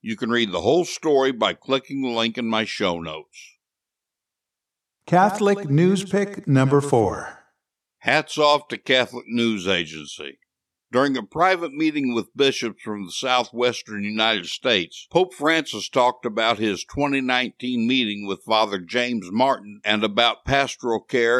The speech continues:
Speaker 1: and assisted suicide. You can read the whole story by clicking the link in my show notes.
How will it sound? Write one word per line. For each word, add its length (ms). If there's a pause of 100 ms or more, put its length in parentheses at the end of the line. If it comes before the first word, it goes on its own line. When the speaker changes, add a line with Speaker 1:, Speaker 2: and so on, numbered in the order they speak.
Speaker 1:
and 160
assisted 600
suicide. 800 (800)
You 140
can 120
read 240
the 120
whole 220
story 480
by 220
clicking 540
the 80
link 280
in 120
my 140
show 360
notes. 600